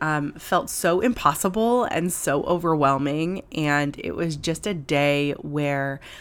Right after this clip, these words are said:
I kept getting texts or notifications and emails and reminders about things. And I was just so <laughs> overwhelmed that I wanted to hide. I wanted to run to my favorite spot,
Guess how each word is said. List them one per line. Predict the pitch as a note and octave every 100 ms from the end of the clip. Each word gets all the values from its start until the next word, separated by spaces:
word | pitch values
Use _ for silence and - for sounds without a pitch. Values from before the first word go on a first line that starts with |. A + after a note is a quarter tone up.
| - -
I |
kept | D3+ - E3+ - -
getting | D3 D3 C#3+
texts | D3 - A#3+ A3 - -
or | D3+
notifications | D3+ - - - - A3+ - E3 D3+ D3
and | A#2+ - -
emails | A#3 A3+ G3 D3 B2+
and | C3
reminders | C3 F3+ A3 G#3 F#3
about | E3 C#3 -
things. | D#3 D3 D3 D3+
And | C#3+ C#3+ - - - - -
I | D#3+ E3+ F3+
was | F3 E3+ D#3
just | D3 E3+ D#3 - -
so | - - E3 D#3+ -
<laughs> |
overwhelmed | F3 E3 D#3 C#3+ - E3 D3+ D#3+ F3 - - - - -
that | D#3 D#3
I | D#3 D3+
wanted | D3+ D#3 D3 C#3+
to | D3
hide. | C3 C#3+ - - - - -
I | -
wanted | E3+ E3 D#3+ -
to | - D#3+ D3+ D3+
run | D#3+ E3 D#3+ F3+ G3
to | - - D#3+ D#3 D3+ D3
my | D#3 C#3+
favorite | D#3+ F3 A3 A3
spot, | - G#3+ G#3 G#3